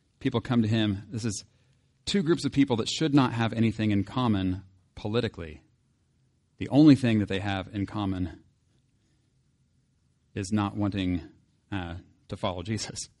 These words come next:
So this is Matthew twenty-two, where you have the Pharisees and the Herodians. Those who think they should be completely independent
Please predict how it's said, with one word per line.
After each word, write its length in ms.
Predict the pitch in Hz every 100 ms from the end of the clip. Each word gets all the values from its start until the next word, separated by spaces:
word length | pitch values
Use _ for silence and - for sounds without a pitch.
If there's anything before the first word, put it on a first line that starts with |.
| _ _ _ - _ _ _ _ _ _ _ _ _ _ _ _ _ _ _
So 80 | -
this 120 | 139
is 180 | 123 110 -
Matthew 340 | 117 120 127 117
twenty-two, 720 | - 123 107 131 107 87 85 - _ _ _ _ _ _ _ _ _ _ _ _ - _ _ _ _ _ _
where 100 | 113
you 60 | 110
have 140 | 107
the 120 | 101
Pharisees 800 | 90 127 143 147 151 151 151 147 - -
and 140 | 107
the 60 | 95
Herodians. 720 | 107 104 90 73 73 92 - _ _ _ _ _ _ _ _ _ _ _ _ _ _ _ _ _ _
Those 300 | 101 120 131
who 100 | 127
think 380 | 131 127 - - _ _ _ -
they 100 | 107
should 160 | 110
be 80 | 104
completely 460 | 104 104 143 131 120
independent 800 | 127 117 110 - 156 151 147